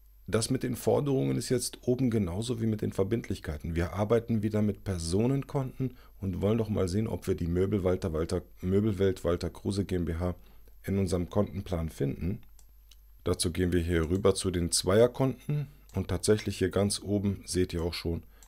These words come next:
Möbelwelt Walter Kruse G M B H. Das heißt, wir nehmen nicht das normale Forderungskonto zwei vier null null, sondern das spezielle Personenkonto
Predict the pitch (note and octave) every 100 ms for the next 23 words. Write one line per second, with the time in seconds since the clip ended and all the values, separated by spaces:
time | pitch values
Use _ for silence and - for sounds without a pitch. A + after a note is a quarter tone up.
0 | - E2+ F2+ F2+ D#2+ E2 E2+ D#2+ E2 E2
1 | D#2 - E2 F#2 F#2 F2 - - - -
2 | D#2 C#2+ D2 G2 A#2 - - - - -
3 | E2+ - F2+ F2+ F#2 F2 E2+ D#2+ - -
4 | E2 - D#2+ D2+ F2 F#2 - F2 F#2 F2+
5 | F2 - E2+ F2+ F2 - E2 E2 E2 D#2+
6 | D#2 D2 D2+ F2 A2+ A2 - - E2 E2
7 | F#2 F#2+ E2+ D#2+ - - D2+ - D#2+ E2
8 | F#2 - E2 D2 C#2+ D#2+ F#2 F2+ F2 D#2+
9 | D#2+ D#2+ D#2